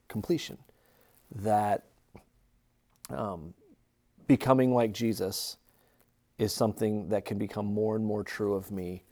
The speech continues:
every day of my life. But at the same time, as I'm doing that, I, I get the opportunity and the invitation from Jesus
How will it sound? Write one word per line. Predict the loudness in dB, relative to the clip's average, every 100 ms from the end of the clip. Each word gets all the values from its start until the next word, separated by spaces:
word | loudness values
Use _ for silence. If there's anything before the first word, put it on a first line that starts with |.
| _ _ 2
every | 4 4 2
day | 0
of | -2
my | -6 -6
life. | -8 -10 -18 _ _ _ _ _ _ _ _ _ 6
But | 8
at | 8
the |
same | 4 4
time, | 4 6
as | 8 8
I'm | 4
doing | 8 8 6
that, | 2 -2 -4 _ _ _ _ _ _ _ _ _ 12
I, | 12 12 6 -4 6
I | 8
get | 10 6
the | 6 4
opportunity | 4 -2 -4 -4 -4 -6 -6 -12 _ _ _ _
and | 2 6
the | 6
invitation | 4 4 2 2 -2
from | -2 0
Jesus | 2 2 -2 -6 -12